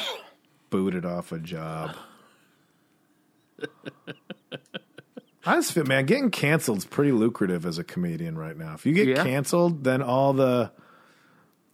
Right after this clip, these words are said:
Speaker 1: then you could just get booked on, like, a Skankfest, and then all the freedom of speech people who don't care about the quality of comedy and just wanna support
Speaker 2: Mm-hmm.
Speaker 1: somebody who thinks they has been done wrong by society will be like, "Now you're on our side. Now we support whatever you do."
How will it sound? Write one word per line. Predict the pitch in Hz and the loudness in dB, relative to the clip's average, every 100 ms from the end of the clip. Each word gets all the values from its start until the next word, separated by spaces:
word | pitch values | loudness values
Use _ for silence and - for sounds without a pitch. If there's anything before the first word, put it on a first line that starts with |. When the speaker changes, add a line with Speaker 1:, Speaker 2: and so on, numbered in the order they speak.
| _ | _
Speaker 1:
then | 113 | 0
you | 139 | 0
could | 143 143 | 2 0
just | 127 | 2
get | 139 120 | 0 2
booked | 113 123 - | 0 0 0
on, | 139 135 | 0 0
like, | 123 95 | -2 0
a | 120 117 113 | 2 2 0
Skankfest, | - - 139 143 - 110 98 90 - 110 | -2 -2 -2 -2 -2 0 0 -2 -8 -4
and | 104 | -2
then | 104 | 0
all | 107 | 0
the | 110 110 - | 0 -2 -4
freedom | - - 120 117 | -4 2 2 2
of | 104 | 0
speech | - - 123 117 - | -4 0 0 0 -4
people | - 101 101 98 | -2 -2 -2 -2
who | 104 | 0
don't | 107 104 | 0 -2
care | - 113 | -2 -2
about | 101 101 | 0 -2
the | 95 | -6
quality | - 104 107 101 | -6 -2 -2 -2
of | 92 | -4
comedy | - 95 92 92 90 | -6 -6 -4 -4 -4
and | 87 | -6
just | 92 - | -8 -6
wanna | 95 90 | -6 -6
support | 85 98 90 98 95 92 _ _ _ _ _ - | -6 -8 -8 -4 -4 -6 _ _ _ _ _ -16
Speaker 2:
Mm-hmm. | 113 104 104 104 _ _ - | -14 -12 -14 -14 _ _ -14
Speaker 1:
somebody | - 110 101 101 | -2 0 2 2
who | 98 | 0
thinks | 90 107 95 - - _ | -2 -4 -4 -6 -12 _
they | 104 92 104 - | -6 -6 -8 -8
has | 95 90 | -6 -4
been | 107 98 92 | -2 -2 0
done | 101 101 | -2 -2
wrong | 95 98 101 101 | -2 -2 -2 -2
by | 95 90 | -2 -4
society | - 90 - 98 101 90 87 | -6 -6 -6 -4 -4 -4 -6
will | 87 | -6
be | 95 | -8
like, | 90 87 | -8 -10
"Now | 101 147 127 | -2 2 2
you're | 123 113 | 0 0
on | 110 104 | 0 -2
our | 101 104 | -2 -2
side. | - 98 90 | -4 -6 -4
Now | 95 107 | -4 -2
we | 101 | -4
support | - 90 104 92 | -6 -6 -6 -6
whatever | 92 87 | -6 -6
you | 90 | -8
do." | 85 90 87 | -8 -10 -12